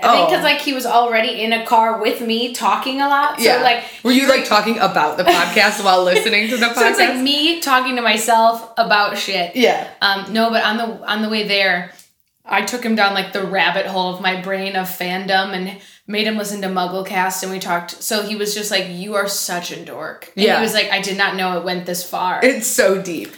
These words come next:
Speaker 1: So,
Speaker 2: It's so deep.
Speaker 1: but yeah.
Speaker 2: Um, before we get into things and weekends, I just wanted to give a little shout out.
Speaker 1: Shout out.
Speaker 2: To all of our new,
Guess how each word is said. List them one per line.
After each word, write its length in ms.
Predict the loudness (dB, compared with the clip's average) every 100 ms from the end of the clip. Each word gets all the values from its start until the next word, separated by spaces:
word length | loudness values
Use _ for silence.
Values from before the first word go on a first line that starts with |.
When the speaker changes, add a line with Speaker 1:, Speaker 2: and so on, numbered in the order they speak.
| -18
Speaker 1:
So, 260 | -8 -4 -4
Speaker 2:
It's 100 | -4
so 420 | -6 0 2 2
deep. 280 | -2 -6 -4
Speaker 1:
but 160 | -6 -6
yeah. 220 | -10 -12 -18 _ _ _ -2
Speaker 2:
Um, 640 | 2 2 2 0 -4 -8 -12 -4
before 440 | -2 0 0 0 0
we 340 | 0 0 0
get 160 | -2 -4
into 260 | -4 -6
things 480 | -8 -4 -4 -4 -4
and 160 | -4 -4
weekends, 500 | -4 -4 -2 -4 -6
I 540 | -2 0 0 0 -4 -8 -20 -20 -20 -8
just 220 | -4 0
wanted 360 | 0 2 2 0
to 80 | 2
give 140 | 2
a 40 |
little 300 | 4 2 2
shout 640 | -4 -6 -4 2 4 4 4
out. 380 | 2 2 -2 -6
Speaker 1:
Shout 440 | 0 4 4 2 -2
out. 400 | -2 -2 -8 -4
Speaker 2:
To 140 | 2 4
all 540 | 4 4 6 4 2
of 220 | 2 2
our 760 | 4 2 4 2 2 2 0 0
new, 680 | 0 2 2 2 0 -2